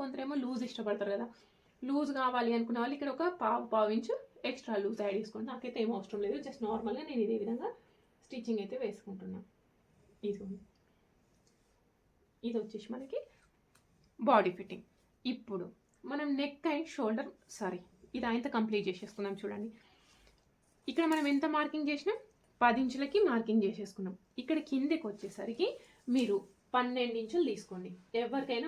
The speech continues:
పన్నెండు ఇంచులు, కొంచెం గేర ఎక్కువ కావాలి అనుకున్న వాళ్ళు పదమూడు ఇంచులు తీసేసుకోండి. పదమూడు ఇంచులు తీసుకోండి. ఇక్కడ నుండి ఇక్కడికి మీరు ఎలా కలుపుకున్నా పర్వాలేదు, కానీ ఈ కిందకి కంపల్సరీ స్కేల్‌తోని మాత్రమే మార్కింగ్ చేసేసుకోండి.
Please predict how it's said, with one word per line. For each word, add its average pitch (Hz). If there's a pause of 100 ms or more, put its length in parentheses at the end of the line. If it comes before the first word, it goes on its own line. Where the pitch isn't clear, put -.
పన్నెండు 202
ఇంచులు, 196
కొంచెం 277 (140)
గేర 233 (160)
ఎక్కువ 247 (100)
కావాలి 226
అనుకున్న 226
వాళ్ళు 320 (540)
పదమూడు 220
ఇంచులు 330
తీసేసుకోండి. 180 (340)
పదమూడు 226
ఇంచులు 262
తీసుకోండి. 185 (140)
ఇక్కడ 302
నుండి 320
ఇక్కడికి 302
మీరు 220
ఎలా 240
కలుపుకున్నా 247 (100)
పర్వాలేదు, 208 (100)
కానీ 233 (520)
ఈ 269
కిందకి 311 (200)
కంపల్సరీ 262
స్కేల్‌తోని 214
మాత్రమే 262 (120)
మార్కింగ్ 220
చేసేసుకోండి. 185